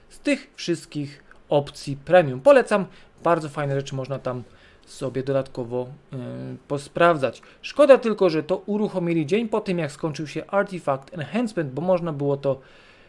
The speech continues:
jedno z drugim połączyć i jeszcze większy byłby zysk dla graczy.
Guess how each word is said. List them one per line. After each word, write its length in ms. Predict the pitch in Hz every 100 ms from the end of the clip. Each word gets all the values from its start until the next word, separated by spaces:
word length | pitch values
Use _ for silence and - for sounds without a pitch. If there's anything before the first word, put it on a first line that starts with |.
| -
jedno 300 | 190 196 185
z 40 |
drugim 400 | 147 156 143 143 139 - - _ _
połączyć 600 | 202 202 175 170 160 - -
i 80 |
jeszcze 340 | 202 170 - 156
większy 300 | 139 139 156
byłby 340 | 131 139 139
zysk 420 | 127 127 123 - - _ _ _ -
dla 300 | 127 123 113 - _
graczy. 520 | 123 127 156 170 -